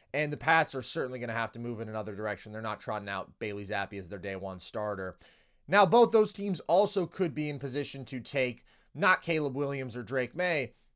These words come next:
but possibly Jayden Daniels. And I think that that makes more sense for both franchises. I think you have to look at the long-term option, the high upside option at quarterback, 'cause if you're not gonna do that as the Raiders,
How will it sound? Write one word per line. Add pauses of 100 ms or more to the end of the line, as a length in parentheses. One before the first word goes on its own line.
(140)
but
possibly
Jayden
Daniels. (400)
And
I
think
that
that
makes
more
sense
for
both
franchises.
I
think
you
have
to
look (360)
at
the
long-term
option, (240)
the
high
upside
option
at
quarterback,
'cause (320)
if
you're
not
gonna
do
that
as
the
Raiders,